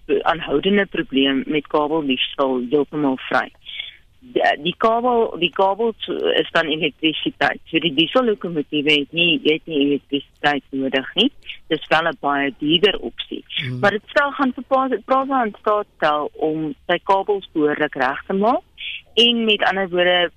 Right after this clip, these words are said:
vordering te maak aan sy modernisering projek. Nou ons weet dat prasa verskriklik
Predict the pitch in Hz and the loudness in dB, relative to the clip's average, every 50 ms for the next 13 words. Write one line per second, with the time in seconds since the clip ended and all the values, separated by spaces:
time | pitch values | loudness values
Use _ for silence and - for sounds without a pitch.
0 | _ _ - 247 247 233 240 196 175 151 147 135 156 147 151 147 147 143 - - | _ _ 0 2 2 2 0 0 -2 -2 -2 -2 -2 0 0 0 0 0 -2 -4
1 | 151 151 - 175 165 165 165 - 156 151 147 147 165 160 151 - - - 190 196 | -4 -4 -4 -6 -6 -6 -2 0 0 0 0 -2 -6 -6 -8 -10 -6 0 2 2
2 | 190 185 180 175 175 160 151 - - 160 143 117 127 127 - _ _ _ - - | 4 4 2 0 -2 -6 -10 -6 -4 -2 0 0 0 -2 -2 _ _ _ -18 -18
3 | - - - - - - - 196 170 196 226 208 - 160 165 196 247 247 - 233 | -18 -18 -20 -20 -20 -4 -2 0 2 2 2 0 -2 -2 0 2 2 2 0 -2
4 | 214 - - 202 202 190 190 190 185 196 185 - 202 - - - - 208 202 - | -4 -4 -2 0 0 0 0 0 -2 -4 -4 -4 -4 -2 -2 0 0 0 0 0
5 | - 190 | -2 -6